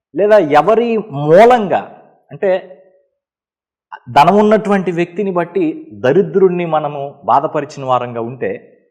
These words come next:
ఈ ధనవంతుడైనటువంటి వ్యక్తి మీద కోపం, పగ, ద్వేషం పెంచుకొని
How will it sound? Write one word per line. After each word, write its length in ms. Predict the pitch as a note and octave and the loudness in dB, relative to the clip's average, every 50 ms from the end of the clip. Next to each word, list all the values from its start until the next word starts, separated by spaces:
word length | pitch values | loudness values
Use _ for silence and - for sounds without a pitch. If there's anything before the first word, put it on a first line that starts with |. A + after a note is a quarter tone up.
| _ _ F3+ | _ _ -12
ఈ 220 | G#3+ A3 F#3+ B2+ - | -10 -10 -6 0 0
ధనవంతుడైనటువంటి 920 | - D3+ F3+ G#3 A3+ A3 G#3 A3 G3 G3 F#3+ F#3 F#3 D3 E3 E3+ D#3 D#3 | 0 2 2 0 0 0 0 0 -2 0 -2 -4 -6 -8 -10 -12 -12 -12
వ్యక్తి 280 | D3 D3+ D#3+ D#3+ - D#3 | -12 -12 -14 -12 -12 -12
మీద 180 | D3 C#3 C3 A2 G#2 - _ _ - | -10 -10 -12 -12 -14 -20 _ _ -2
కోపం, 440 | - B2+ C#3 C#3 - B2 G#2+ G2+ G2+ _ - | 2 2 2 2 -2 -10 -16 -16 -18 _ -10
పగ, 240 | A2+ B2 C#3+ A#2 F#2 - F#2+ F#2 | -8 -6 -6 -8 -8 -10 -16 -14
ద్వేషం 420 | G2 A2 C#3+ D3 - D3+ C3+ A#2+ - A#2 | -6 -4 -4 -4 -6 -14 -18 -18 -18 -18
పెంచుకొని 680 | A2 A#2 - - _ A2 G2 G2 F#2+ E2+ _ _ | -18 -18 -18 -20 _ -20 -20 -20 -20 -20 _ _